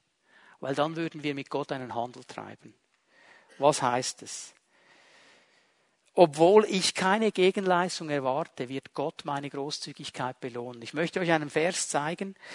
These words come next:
Ich weiß nicht, wie viele Male ich über diesen Vers gepredigt habe. Aber ich habe diese Woche etwas gesehen, das habe ich so noch nie gesehen.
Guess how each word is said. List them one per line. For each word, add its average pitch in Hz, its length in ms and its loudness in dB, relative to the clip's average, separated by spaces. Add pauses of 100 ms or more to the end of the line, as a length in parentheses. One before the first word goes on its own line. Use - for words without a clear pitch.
(240)
Ich - 60 -12
weiß 165 240 8
nicht, 175 160 0
wie 208 80 -4
viele 214 240 2
Male 196 300 8
ich 196 140 -2
über 170 100 -10
diesen 175 220 -10
Vers 165 280 0
gepredigt 151 580 -8
habe. 110 260 -12 (640)
Aber 143 120 -2
ich 135 80 -2
habe 147 140 0
diese 202 240 0
Woche 180 300 2
etwas 170 320 0
gesehen, 165 400 -4
das 160 120 -8
habe 147 180 -4
ich - 60 -6
so 160 220 -4
noch 165 160 -12
nie 160 160 -8
gesehen. 131 480 -10